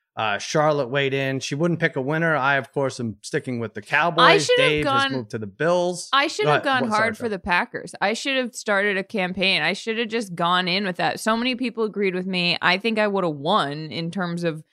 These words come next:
Speaker 2: fan interaction. And I
Speaker 1: It's
Speaker 2: feel
Speaker 1: not
Speaker 2: like I
Speaker 1: over
Speaker 2: just,
Speaker 1: yet.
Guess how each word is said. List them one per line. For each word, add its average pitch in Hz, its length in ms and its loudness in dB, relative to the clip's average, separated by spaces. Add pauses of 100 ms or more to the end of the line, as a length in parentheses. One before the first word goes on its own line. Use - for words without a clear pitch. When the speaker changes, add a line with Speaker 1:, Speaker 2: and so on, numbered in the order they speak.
(180)
Speaker 2:
fan 185 580 0
interaction. 165 1000 -2
And 160 180 -2
I 165 60 2
Speaker 1:
It's 165 100 -2
Speaker 2:
feel 175 80 4
Speaker 1:
not 208 120 6
Speaker 2:
like 208 120 2
I 202 40 4
Speaker 1:
over 190 100 4
Speaker 2:
just, 156 120 4
Speaker 1:
yet. 214 280 0